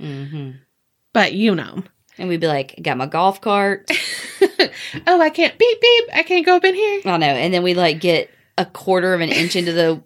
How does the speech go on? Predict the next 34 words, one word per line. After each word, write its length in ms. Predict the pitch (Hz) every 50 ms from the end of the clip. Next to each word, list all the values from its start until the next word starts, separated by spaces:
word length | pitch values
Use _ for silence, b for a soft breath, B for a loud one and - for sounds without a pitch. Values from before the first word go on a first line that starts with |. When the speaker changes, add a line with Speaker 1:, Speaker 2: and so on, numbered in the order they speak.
| _
Speaker 2:
<laughs> 100 | _ _
Speaker 1:
forest, 380 | - 170 160 160 170 180 175 -
and 100 | 170 160
because 240 | 156 160 170 160 156
of 60 | 160
all 140 | 156 151 160
that 200 | 160 147 - -
magnetic 540 | 160 156 151 156 165 160 156 156 156 151
lava 300 | 156 156 151 151 156 160 165
shit 180 | - - 160
you 120 | 131 165 170
said, 240 | - 185 180 175 170
our 160 | 165 160 160 151 - -
battery 340 | 165 180 160 156 156 151
would 100 | 147 143
go, 120 | 143 143 - -
"Meow." 720 | 415 466 440 370 294 233 196 202 190 175 170 160 156 143
Speaker 2:
Uh-huh. 500 | 156 202 196 196 202 202 190 190 190 196 196 b b b b b
But 200 | 214 254 247 233
there 140 | 247 233 -
is 440 | - 269 311 339 359 339 302 - - -
a, 340 | 208 214 208 202 202 196 190
like, 340 | 185 180 170 156 - - _ b b b b b b b b b b b b _ _ -
a 60 | 208
place, 680 | 202 - - 220 196 190 190 202 196 - - - - _ _ _
like 200 | - 196 185 -
a 40 | 185
diner. 580 | - 175 165 165 175 185 190 208 220 233 240 - b b b b b b
There, 160 | b 277 - -
that's 220 | 254 233 220 -
where 160 | 226 185 175 170
we 140 | 180 170 165
would 160 | 160 160 175
go. 300 | 165 156 151 156 160 175